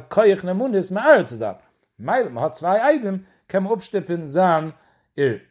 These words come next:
זאגט די משנה, המאי ווי גט מיט דין אל-הייאם, ואין יכול לו פון נאכט, פון נאכט, פאר וואס נישט די גמרא שוין אויסשמיסן. איז די הלכה. דעמאלטס, אם יש אולף איידעם, איז קיין בחתונה. תאמאס איז דו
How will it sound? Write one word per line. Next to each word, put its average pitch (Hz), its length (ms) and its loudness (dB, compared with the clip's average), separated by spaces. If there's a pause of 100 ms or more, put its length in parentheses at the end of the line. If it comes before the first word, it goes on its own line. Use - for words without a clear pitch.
(260)
זאגט 208 180 -4
די 190 80 -2
משנה, 180 340 -6 (440)
המאי 175 240 0
ווי 190 120 -2
גט 185 200 0
מיט 170 100 -6
דין 175 120 -2
אל-הייאם, 170 400 0 (220)
ואין 202 340 -2
יכול 185 260 -2
לו 175 220 -2
פון 170 120 -10
נאכט, 170 220 -6 (140)
פון 160 140 -8
נאכט, 160 220 -2
פאר 135 180 -6
וואס 180 180 -4
נישט 165 180 -6
די 160 60 -4
גמרא 170 240 -4
שוין 165 240 -6
אויסשמיסן. 143 540 -4 (500)
איז 135 120 -4
די 151 80 4
הלכה. 123 360 2
דעמאלטס, 180 600 2 (220)
אם 226 120 -2
יש 185 300 0
אולף 170 220 -6
איידעם, 277 360 -4
איז 214 140 -10
קיין 247 240 -4
בחתונה. 262 420 -6 (120)
תאמאס 196 320 -4
איז 151 100 -8
דו 170 280 2